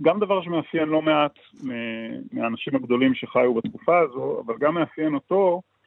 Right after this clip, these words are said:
ואולי אפילו באופן קיצוני, כי הוא יכול לכתוב, אה, הוא יכול לכתוב שירה שבה נדמה שהוא באמת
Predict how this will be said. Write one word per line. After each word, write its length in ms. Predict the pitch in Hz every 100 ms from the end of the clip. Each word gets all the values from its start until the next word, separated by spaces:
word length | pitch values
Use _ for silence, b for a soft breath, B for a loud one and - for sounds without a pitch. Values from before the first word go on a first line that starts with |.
| _ 127
ואולי 240 | 135 160
אפילו 240 | 170 180
באופן 300 | 143 156 185
קיצוני, 500 | 165 151 - 127 156 - _ _ _ _
כי 120 | -
הוא 100 | 120
יכול 260 | 120 151 147
לכתוב, 460 | 143 - 143 135 131 - -
אה, 440 | 120 117 117 113 113 - b b b -
הוא 100 | 117
יכול 180 | 143
לכתוב 260 | 139 160 143 113 85
שירה 520 | - 131 120 147 151
שבה 320 | 147 135 131 139
נדמה 500 | 131 113 135 139 135
שהוא 260 | 135 127
באמת 300 | 120 123 135